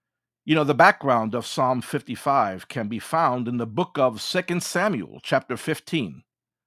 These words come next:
And that chapter records the account of the rebellion against David by his own son, Absalom, and the betrayal of one of David's closest advisors,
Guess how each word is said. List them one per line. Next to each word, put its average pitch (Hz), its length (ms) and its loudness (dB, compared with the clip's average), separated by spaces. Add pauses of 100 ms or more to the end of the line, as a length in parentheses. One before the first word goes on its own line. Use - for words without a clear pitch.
(680)
And 82 100 -16
that 143 160 -2
chapter 156 380 2
records 156 560 -2
the 151 160 -2
account 139 520 0
of 117 120 -4
the 127 100 -2
rebellion 147 560 2
against 151 460 -2
David 98 400 -2 (420)
by 123 240 2
his 123 180 0
own 185 240 4
son, 156 500 2 (1600)
Absalom, 117 640 -6 (580)
and 143 140 0
the 147 80 2
betrayal 135 560 0
of 104 160 -6
one 147 180 2
of 120 160 0
David's 135 380 -2
closest 180 640 -2
advisors, 110 880 -2